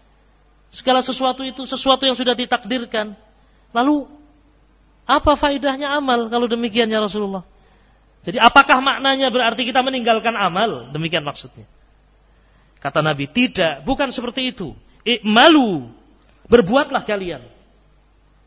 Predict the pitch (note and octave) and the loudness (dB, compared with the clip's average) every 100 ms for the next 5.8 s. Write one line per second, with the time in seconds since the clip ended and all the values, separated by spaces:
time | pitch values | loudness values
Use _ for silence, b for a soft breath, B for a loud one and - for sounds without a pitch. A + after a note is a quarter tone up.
0 | _ _ - C#3 - A3+ G#3 F#3 E3 D3+ | _ _ -8 -6 -2 -2 -2 -2 -2 -2
1 | D3 F#3+ - - F3 F#3 E3 C#3+ B2 b | 0 0 -2 -4 0 0 0 -4 -10 b
2 | b - D#3+ F3+ F#3 D#3+ D#3+ D#3+ D3 D3 | b -8 -2 -2 -2 -8 -12 -12 -14 -14
3 | D3+ - A2+ G#2+ _ _ _ _ _ _ | -14 -16 -20 -20 _ _ _ _ _ _
4 | _ _ _ _ _ _ - E3+ G3+ F#3 | _ _ _ _ _ _ -4 0 2 2
5 | F3+ E3 F3 D#3 F#3 G3+ D#3 A#2+ | 0 0 0 4 6 6 2 -4